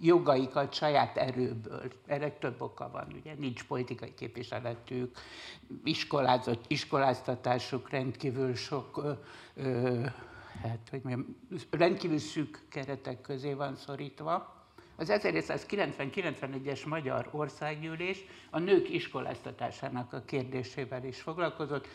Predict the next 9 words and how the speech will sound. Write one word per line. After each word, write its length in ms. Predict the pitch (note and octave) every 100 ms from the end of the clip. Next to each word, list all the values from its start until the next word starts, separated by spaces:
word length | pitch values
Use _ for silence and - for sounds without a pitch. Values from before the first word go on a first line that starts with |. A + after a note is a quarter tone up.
| - -
mint 200 | D#3 C#3+
hogy 280 | D3 C#3 -
komoly 340 | E3+ D#3 C3
iskolareform-, 920 | C3 C#3+ - C3 C3 C3 - C3 C3
oktatási 640 | D#3 - C#3+ C#3+ B2+ -
reformokat 800 | C3+ C#3 - C3 C3+ C3 C#3 C3
is 140 | C3+ -
akartak 560 | C3+ C#3 C3+ C3+ A2
létrehozni, 760 | D#3+ D#3+ - E3+ D#3 D#3 D#3+